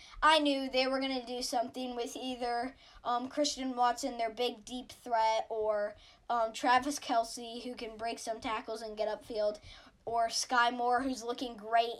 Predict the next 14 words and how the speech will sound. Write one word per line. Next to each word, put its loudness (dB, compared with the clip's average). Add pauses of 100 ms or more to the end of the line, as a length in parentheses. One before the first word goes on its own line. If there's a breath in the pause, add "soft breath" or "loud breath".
(140)
and -4
real, -4 (280 loud breath)
and -8
he's -10
real 0
fast, -4
and -8
he -8
can -12
catch -6
it -2 (200)
and -6
hold -4
on, -4